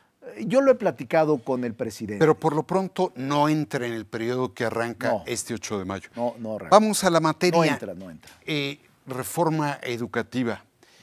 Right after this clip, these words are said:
Speaker 2: ¿Cómo te explicas el resbalón?
Speaker 1: <laughs>
Speaker 2: Por un voto no
Speaker 1: Bueno.
Speaker 2: salió. ¿Qué fue? ¿Un error? ¿Fue exceso de confianza? ¿Qué pasó?
Speaker 1: No, mira, yo creo, y yo lo asumo,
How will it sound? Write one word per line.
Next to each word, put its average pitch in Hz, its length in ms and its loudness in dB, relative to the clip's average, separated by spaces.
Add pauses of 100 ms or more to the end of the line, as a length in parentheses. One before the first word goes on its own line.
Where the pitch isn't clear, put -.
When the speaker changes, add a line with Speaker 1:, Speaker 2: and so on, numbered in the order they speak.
(300)
Speaker 2:
¿Cómo 185 400 -8
te - 100 -14
explicas - 760 -6 (100)
el 104 200 -8
resbalón? 95 840 -10 (680)
Speaker 1:
<laughs> - 380 -14
Speaker 2:
Por 87 140 -16
un 151 200 -6
voto 160 500 -2 (260)
no - 80 -10
Speaker 1:
Bueno. 120 240 -4
Speaker 2:
salió. 131 500 -2 (400)
¿Qué 147 120 -8
fue? 117 420 -14
¿Un 120 180 -8
error? 117 420 -4 (480)
¿Fue 123 300 -4 (120)
exceso - 460 -10
de 98 80 -12
confianza? 127 840 -12 (180)
¿Qué 135 100 -10
pasó? 120 460 -12
Speaker 1:
No, 214 240 2
mira, 170 300 4
yo 165 240 -4
creo, 202 420 -2
y 120 240 -4
yo 135 160 4
lo 143 160 4
asumo, 117 500 -4